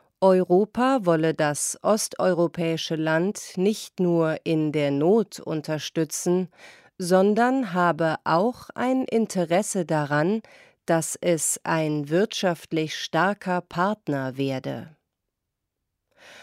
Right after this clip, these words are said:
Söldnerchef verkündet Einnahme von Bachmut. Die russische Söldnergruppe Wagner hat nach eigener Darstellung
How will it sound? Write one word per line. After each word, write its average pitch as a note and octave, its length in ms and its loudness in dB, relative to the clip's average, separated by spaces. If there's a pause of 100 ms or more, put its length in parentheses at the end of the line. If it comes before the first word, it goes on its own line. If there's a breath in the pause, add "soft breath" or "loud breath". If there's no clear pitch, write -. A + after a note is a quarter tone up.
(880 loud breath)
Söldnerchef F#3+ 1200 2
verkündet F3+ 920 0
Einnahme F#3+ 760 2
von E3 480 -2
Bachmut. E3+ 840 -2 (1200 soft breath)
Die G#3 140 2
russische F#3+ 680 0
Söldnergruppe D#3+ 1300 0
Wagner G3 680 0 (300 soft breath)
hat - 460 -6
nach D3 480 -2
eigener F3 680 0
Darstellung F#3+ 1000 0